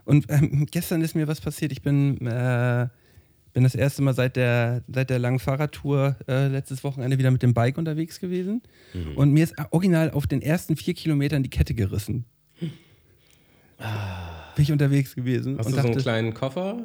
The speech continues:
Speaker 2: in deinem, also so ein
Speaker 1: Nee, also ne, ne, Kette, Kette reparieren hätte ich mich jetzt auch, hätte ich jetzt auch nicht gedacht, dass ich das mal eben so auf die Schnelle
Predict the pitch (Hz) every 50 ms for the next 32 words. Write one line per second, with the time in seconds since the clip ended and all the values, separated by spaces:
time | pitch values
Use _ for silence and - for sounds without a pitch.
0 | 214 208 - 143 147 147 151 151 156 160 - _ _ _ _ _ _ _ _ -
1 | 104 104 104 104 104 107 104 107 107 - _ _ _ _ _ _ _ _ _ _
2 | _ _ _ - - - - 113 - 160 180 202 220 214 185 - - 135 131 135
3 | 131 127 135 139 - 143 139 104 113 123 123 127 110 - - 139 139 131 - -
4 | 143 143 160 147 143 143 139 143 131 131 131 135 135 135 135 123 98 - 123 131
5 | 123 131 120 131 123 120 123 120 - 82 117 117 113 - - 123 123 123 117 -
6 | - 117 117 123 120 - 117 113 120 117 107 - 117 117 - - 120 - 117 -
7 | 110 110 113 113 107 107 - 117 - - 117 110 113 110 110 110